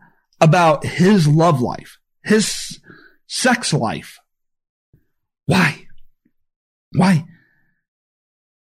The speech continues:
And then you see here how much the school is going off and trying to keep secrets from the parents,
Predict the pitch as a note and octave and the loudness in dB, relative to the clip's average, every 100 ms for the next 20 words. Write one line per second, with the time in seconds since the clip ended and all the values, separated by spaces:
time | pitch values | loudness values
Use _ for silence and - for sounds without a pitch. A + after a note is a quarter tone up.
0 | - G3+ A#3 A3+ G#3 - B3+ B3 G#3 F#3 | -2 4 6 6 4 2 2 2 2 0
1 | D#3 C#3+ D3 - C#3+ G3 F#3+ E3+ - D3 | 2 2 -2 -4 0 2 2 0 -2 -4
2 | - D#3+ D#3+ E3 C3+ B2 D#3 D3 B2+ G#2+ | -2 2 2 2 -2 0 2 2 2 0
3 | G#2 F3 - _ _ _ - - - E3+ | -2 -4 -6 _ _ _ -20 -16 -2 2
4 | D3+ E3 E3 D#3+ D3 D3+ C#3 C#3+ - - | 4 2 2 0 0 0 -2 -4 -12 -10
5 | - B2 - G#2+ - - - C#3 D3 D#3 | -4 -4 -4 -8 -8 -12 -4 0 0 0
6 | D4+ F3+ - | 0 0 -4